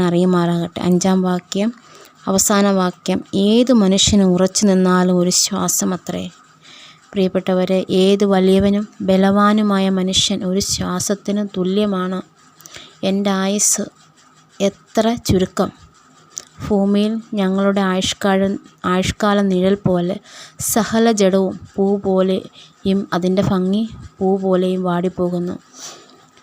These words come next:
മറഞ്ഞു പോകുന്ന ആവിക്ക് തുല്യമായ നിസ്സാര ജീവിതത്തിൽ നിത്യനായ സത്യദൈവത്തെ അറിയുക എന്നത് എത്ര ഭാഗ്യമാണ്. അവനെ അറിയുന്നു എന്നതിനേക്കാൾ അവൻ എന്നെ അറിയുന്നുണ്ടോ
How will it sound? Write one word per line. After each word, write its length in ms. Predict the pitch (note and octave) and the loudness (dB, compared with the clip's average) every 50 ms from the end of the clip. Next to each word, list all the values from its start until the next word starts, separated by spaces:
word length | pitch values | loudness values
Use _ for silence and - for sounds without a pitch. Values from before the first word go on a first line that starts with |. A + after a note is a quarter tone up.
| _ _ _ _ _ _ _ _ _ _ - | _ _ _ _ _ _ _ _ _ _ -2
മറഞ്ഞു 380 | G#3 G3+ G3 G3 G#3 A3 A3+ | 0 2 2 2 0 0 0
പോകുന്ന 440 | G#3+ G#3 G3+ G3 G3+ G3+ G#3 G3+ G3+ G#3 G#3 G3+ - - - - - G#3+ | 0 0 0 0 0 -2 -2 -2 -2 -2 -2 -4 -6 -10 -10 -8 -4 -2
ആവിക്ക് 440 | G3 G3 G#3 G#3+ A3 A#3 A3+ A#3+ A#3 | 0 2 2 2 0 0 0 -2 -2
തുല്യമായ 560 | A#3 G#3+ G3+ G3 G3+ G3+ G3+ G3+ G3+ G3+ G3+ G3+ | 0 -2 -2 0 0 -2 0 0 -2 -2 -2 -2
നിസ്സാര 540 | G3+ G3 F#3+ F#3+ - - - G3+ G3+ G3+ G#3 | -2 -2 -4 -4 -4 -4 -2 -2 0 0 -2
ജീവിതത്തിൽ 600 | G3+ F#3 F#3 F#3+ F#3 F#3 F#3 F#3 F#3 - F#3 G3+ G#3+ - - - - - - - - - - | -2 -2 0 0 0 0 -2 -2 -4 -6 -6 -6 -6 -10 -16 -20 -20 -20 -20 -20 -20 -8 -4
നിത്യനായ 640 | G#3 G3 F#3 - - - G#3 G#3 G3+ G3+ G3+ G3+ G3+ G3 F#3+ - - - - - - _ _ _ _ _ - | -4 -4 -4 -2 -2 -2 0 0 0 0 0 -2 -2 -4 -4 -8 -12 -18 -20 -20 -20 _ _ _ _ _ -16
സത്യദൈവത്തെ 880 | - - - G#3 F#3+ F#3+ - A3+ G#3 G3+ G3 F#3+ F#3 G3 G3 - - | -12 -6 -4 -4 -4 -2 -2 -2 0 2 2 0 0 0 -2 -2 -2
അറിയുക 340 | F#3+ F3+ - F#3 F#3 F#3+ G3 | -2 0 0 0 0 2 2
എന്നത് 340 | G3+ F#3+ F#3 F#3 F#3 F#3 F#3 | 2 2 0 -2 -2 -4 -4
എത്ര 300 | F3+ F3 - - F#3+ F#3 F#3 G3+ G#3+ - - - - - - - _ _ - | -6 -8 -8 -8 -6 -4 -4 -6 -8 -12 -20 -20 -20 -20 -20 -20 _ _ -20
ഭാഗ്യമാണ്. 800 | - - G#3+ G3 F#3+ F#3+ F3+ F3+ F#3+ F#3+ F#3 F3+ F3+ F3+ F3+ F3+ F#3 F#3 - _ - _ _ _ _ _ _ - - | -8 -4 -2 0 0 0 0 -2 -2 -2 -2 -2 -2 -2 -4 -6 -8 -12 -16 _ -20 _ _ _ _ _ _ -10 -6
അവനെ 320 | G3+ F#3+ F#3+ G3 G3+ G3+ G3+ | -2 0 0 2 2 2 0
അറിയുന്നു 520 | G3 F#3+ F#3 F#3+ F#3+ G3 G3 G3+ G3+ G3+ G3+ - - - - - - - - | 0 0 0 -2 -2 -2 -2 -2 -2 -4 -4 -8 -12 -18 -20 -20 -20 -8 -2
എന്നതിനേക്കാൾ 680 | G3 F#3+ F#3+ F#3+ F#3+ G3 G3+ G3+ G#3 G3+ - G3 F#3 F3+ - - - - | 0 2 2 2 2 2 2 0 0 0 0 -2 -2 -2 -4 -8 -12 -10
അവൻ 200 | - F#3 F#3 F#3+ G3 | -4 -2 0 0 0
എന്നെ 280 | F#3+ F#3 F#3+ G3 G#3+ A3 | 0 0 0 0 0 0
അറിയുന്നുണ്ടോ 680 | G#3+ G3 F#3 F#3+ F#3+ G3 G3 G3 F#3+ F3+ F3+ F#3 F#3+ G3 | 0 0 0 0 0 0 0 -2 -2 -2 0 0 0 0